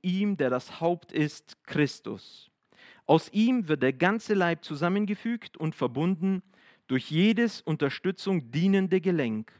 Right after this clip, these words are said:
entsprechend der Wirksamkeit nach dem Maß jeden, jedes einzelnen Teiles.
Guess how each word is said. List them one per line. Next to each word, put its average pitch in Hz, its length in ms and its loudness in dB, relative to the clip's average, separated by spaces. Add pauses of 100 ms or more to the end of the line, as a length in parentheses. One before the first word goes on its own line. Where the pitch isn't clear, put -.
(120)
entsprechend 180 880 -2
der 120 220 0
Wirksamkeit 202 1000 0 (320)
nach 143 240 2
dem 139 200 0
Maß 160 680 2
jeden, 208 800 0
jedes 190 460 -2
einzelnen 165 560 -2
Teiles. 110 720 -6